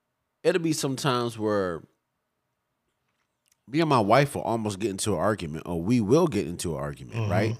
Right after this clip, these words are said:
Speaker 2: mm-hmm.
Speaker 1: And yes, arguing is a bad form of communication, right?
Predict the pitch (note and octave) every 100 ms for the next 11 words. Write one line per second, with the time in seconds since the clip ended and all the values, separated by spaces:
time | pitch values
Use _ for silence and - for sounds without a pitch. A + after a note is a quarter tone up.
0 | _ - A2+ G#2+ E3+ G#3+ D3 - - B2
1 | F3 D3+ C#3+ C3+ A#2+ - A#2+ A#2+ - G#2
2 | G2+ F#2 F2 C#2 - G2 G2+ G2+ - G#2
3 | G2+ F#2+ - G2 F#2 E2+ G2+ E2+ - -
4 | E2 F#2+